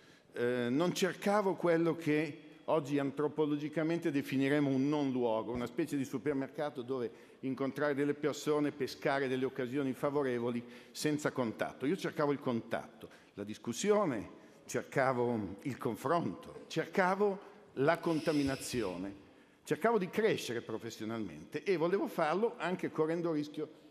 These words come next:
di essere contaminato. Non accettavo né la violenza di certe reti di vendita sul cliente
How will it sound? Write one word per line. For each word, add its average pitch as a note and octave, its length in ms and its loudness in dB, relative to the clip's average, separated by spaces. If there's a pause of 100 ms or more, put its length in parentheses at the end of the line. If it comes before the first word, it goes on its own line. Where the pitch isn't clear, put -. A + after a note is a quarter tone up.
(220)
di A2+ 100 -8
essere C3+ 540 -2
contaminato. A2+ 920 -4
Non F#3 200 0
accettavo F#3+ 1040 0 (840)
né D3 440 0
la B2 160 2
violenza B2+ 580 0
di A2+ 160 -4
certe A#2 340 -4
reti A#2+ 300 -4
di G2 100 -8
vendita A2 480 -6
sul C3 320 -8
cliente F2+ 800 -8